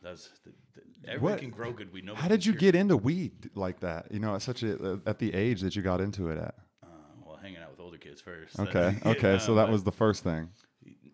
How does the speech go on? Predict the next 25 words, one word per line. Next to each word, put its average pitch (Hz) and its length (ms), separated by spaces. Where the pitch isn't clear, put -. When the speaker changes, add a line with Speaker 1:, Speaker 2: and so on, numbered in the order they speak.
Speaker 1:
Weed 170 260
just, 127 380
um, 92 460
I've 135 200
never 120 160
really, 104 320
other 117 200
drugs 104 320
were 101 60
never 101 180
really 98 160
my 95 140
thing. 107 260
It 90 100
was 90 100
just 92 260
at 95 180
a - 20
young 95 260
age, 98 240
I 92 120
knew 98 180
it 92 160
was, 92 320
um, 80 380